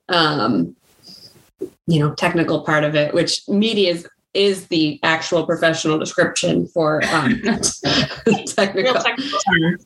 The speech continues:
Speaker 1: Mm-hmm.
Speaker 2: Yeah.
Speaker 1: Um, <laughs> but yeah, like, the, you can even tell, like, sometimes when you're on a call, like, launching a product or launching a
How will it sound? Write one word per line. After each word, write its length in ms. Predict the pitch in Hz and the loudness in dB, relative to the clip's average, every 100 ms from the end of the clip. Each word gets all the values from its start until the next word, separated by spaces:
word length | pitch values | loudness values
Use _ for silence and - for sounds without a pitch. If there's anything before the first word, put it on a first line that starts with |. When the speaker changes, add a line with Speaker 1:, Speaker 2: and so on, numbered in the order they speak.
| _ | _
Speaker 1:
Mm-hmm. 160 | 247 254 | 0 2
Speaker 2:
Yeah. 220 | 240 220 - - 233 - | 2 -2 -4 -2 0 0
Speaker 1:
Um, 720 | 247 226 202 214 202 - 202 - - - | 0 2 2 2 0 -2 -4 -4 -8 -6
<laughs> 240 | - - - | -6 -6 -4
but 160 | 285 | -2
yeah, 260 | 277 262 220 | 2 2 2
like, 280 | 202 196 - | 2 0 -2
the, 320 | - 160 - | -2 -2 -4
you 240 | 226 214 233 | 0 2 2
can 160 | 262 | 2
even 200 | 262 262 | 4 2
tell, 380 | 226 - 240 220 | 0 0 2 2
like, 200 | 202 175 | 0 -2
sometimes 480 | - 196 202 190 190 | 0 2 2 0 0
when 320 | 196 190 185 | 0 0 0
you're 160 | 202 190 | -2 0
on 160 | 196 190 | 2 0
a 60 | |
call, 440 | 190 208 196 190 185 | -2 0 2 2 -2
like, 180 | 170 | -2
launching 400 | 180 190 185 190 | 2 2 2 2
a 60 | 170 | 0
product 460 | 165 190 185 170 175 | 2 2 2 0 0
or 80 | |
launching 320 | 175 175 175 | 2 2 0
a 80 | 175 | -2